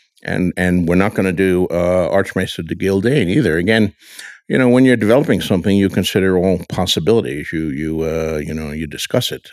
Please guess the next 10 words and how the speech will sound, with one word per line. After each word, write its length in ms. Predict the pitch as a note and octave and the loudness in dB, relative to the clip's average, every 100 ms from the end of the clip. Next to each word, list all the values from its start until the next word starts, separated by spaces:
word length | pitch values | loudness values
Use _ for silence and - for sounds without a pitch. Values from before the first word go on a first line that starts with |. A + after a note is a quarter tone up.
| - | -16
Um, 320 | E2 D2+ E2+ - _ _ _ _ - _ - _ _ _ | -12 -10 -10 -14 _ _ _ _ -20 _ -20 _ _ _
we 140 | F#2+ | -2
did 260 | F2 A2 G2+ | 2 0 0
discuss, 640 | - - - G2+ - - - F#2 | -4 0 0 2 0 -4 -6 -2
uh, 320 | F#2 F2+ F#2 - | 0 2 0 -2
at, 200 | F#2 - | -4 -4
at 160 | E2 | -6
one 220 | D#2+ G#2+ A2 | 0 2 2
point, 480 | - G2 D3 - | 0 0 0 -2
um, 480 | F#2+ F2+ F2+ F2+ F2+ | -4 -2 0 -2 -4